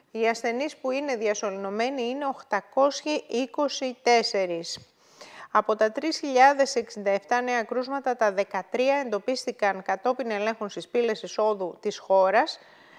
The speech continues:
ε, κάνοντας τον συνολικό αριθμό των κρουσμάτων να φτάνει τις τριακόσιες έντεκα χιλιάδες τριάντα τρία κρούσματα. Το πενήντα ένα κόμμα τρία τοις εκατό είναι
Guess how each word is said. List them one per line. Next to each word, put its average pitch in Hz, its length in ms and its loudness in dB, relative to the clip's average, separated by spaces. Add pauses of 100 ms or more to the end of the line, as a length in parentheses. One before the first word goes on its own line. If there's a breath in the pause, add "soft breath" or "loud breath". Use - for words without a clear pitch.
(140 loud breath)
ε, 208 520 2
κάνοντας 269 480 2
τον 240 120 -4
συνολικό 208 520 -4
αριθμό 226 420 0
των 240 160 -4
κρουσμάτων 226 1000 -6
να 202 120 -4
φτάνει 262 400 0
τις 240 180 -8
τριακόσιες 202 680 -2
έντεκα 233 340 0
χιλιάδες 226 560 0
τριάντα 190 420 0
τρία 240 240 2
κρούσματα. 208 640 -2
Το 190 100 -4
πενήντα 185 340 -4
ένα 226 180 2
κόμμα 226 220 -4
τρία 240 200 0
τοις 240 100 -12
εκατό 226 400 -2
είναι 247 360 -4